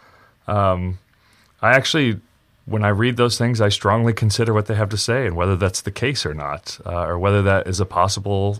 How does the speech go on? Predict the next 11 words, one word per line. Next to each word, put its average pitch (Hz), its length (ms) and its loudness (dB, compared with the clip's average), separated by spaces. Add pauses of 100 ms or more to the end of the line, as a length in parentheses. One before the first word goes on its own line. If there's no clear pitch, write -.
(140)
um, 98 480 -4
you 104 140 -6
know, 98 140 0
realistic 104 600 0
interpretation 104 720 -2
of, 90 160 -6
of 92 240 -8
what 101 200 0
has 98 200 -4
happened. 98 400 -2
And, 90 200 -2